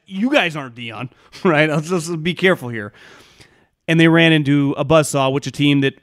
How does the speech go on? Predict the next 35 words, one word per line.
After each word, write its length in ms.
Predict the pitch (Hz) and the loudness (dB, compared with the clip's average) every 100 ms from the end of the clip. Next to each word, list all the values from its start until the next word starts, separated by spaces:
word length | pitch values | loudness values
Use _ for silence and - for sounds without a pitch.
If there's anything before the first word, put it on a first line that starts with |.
| _ _ | _ _
you 140 | 277 | -2
know, 40 | 139 | 0
I 60 | |
think 160 | 147 143 | 0 0
has 140 | 131 | 0
a 20 | |
legitimate 420 | 135 123 135 127 110 | -2 0 0 0 0
chance 220 | 120 113 | -2 -2
to 60 | |
be 80 | 120 | -4
a 40 | 113 | 0
playoff 280 | 143 120 | 0 0
team 180 | - 117 | 0 0
in 60 | 113 | 2
Oregon. 340 | 120 101 71 _ _ _ _ _ - | 0 -2 -8 _ _ _ _ _ -4
U 180 | 214 | 0
S 100 | 208 | 0
C, 460 | - 247 233 196 - | 0 -4 -4 -4 -6
in 140 | 170 139 | -6 -6
theory, 460 | - 254 277 190 | -2 0 4 4
does, 380 | 143 131 123 123 | 4 2 0 -6
but 220 | 151 139 | -8 -6
defensively, 800 | 127 180 196 196 151 127 135 127 | -2 -2 2 0 0 -4 -4 -2
they, 160 | 120 151 | -2 -2
they 160 | 147 | 0
are 120 | 139 | 2
not 220 | 131 135 123 | 2 0 -2
as 120 | - | -4
physical 500 | - 127 127 139 143 | -2 -2 0 2 4
as 100 | 139 | 4
Oregon. 380 | 147 147 160 160 _ _ _ _ | 2 2 0 -2 _ _ _ _
But 240 | 175 156 - | 0 0 0
offensively, 840 | 143 - 175 156 139 120 131 127 | -6 -2 -2 -2 -6 -4 -2 0
they 440 | 120 123 117 117 120 | 0 0 2 0 -2
are 240 | 117 113 | -4 -8